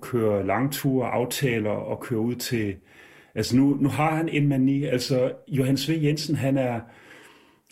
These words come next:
en banebryder. Han er en mand, der kommer ind og, øh, revolutionerer dansk litteratur.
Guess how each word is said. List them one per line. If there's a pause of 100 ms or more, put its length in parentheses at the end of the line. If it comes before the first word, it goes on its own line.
en
banebryder. (420)
Han
er
en
mand,
der
kommer
ind
og, (880)
øh, (680)
revolutionerer
dansk
litteratur.